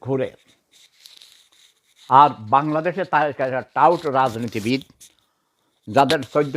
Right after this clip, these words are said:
গোষ্ঠী মাইরা ভূত করে ফেলেছে, তাদের বংশধররাও এক একজন, ওই যে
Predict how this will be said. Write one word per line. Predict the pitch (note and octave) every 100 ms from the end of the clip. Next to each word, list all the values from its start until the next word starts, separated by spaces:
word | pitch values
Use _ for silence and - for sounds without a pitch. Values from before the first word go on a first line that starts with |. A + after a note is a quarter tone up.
| C#3+
গোষ্ঠী | D3+ - C#3+
মাইরা | C3 B2+ C3
ভূত | A#2 E3
করে | - D3 A#2+
ফেলেছে, | A2+ G2+ G2 F#2+ _ _ _ _ _ _ _ _ _ _
তাদের | D3+ D#3 F3+ C#3
বংশধররাও | D3+ D3+ E3+ D3 C#3+ B2+ A#2 G2 F#2+ _ _ _ _ _ _ _ _ _ _ _ _ - -
এক | C#3+
একজন, | D#3 B2+ C#3+ B2+
ওই | B2+ C3+
যে | C#3+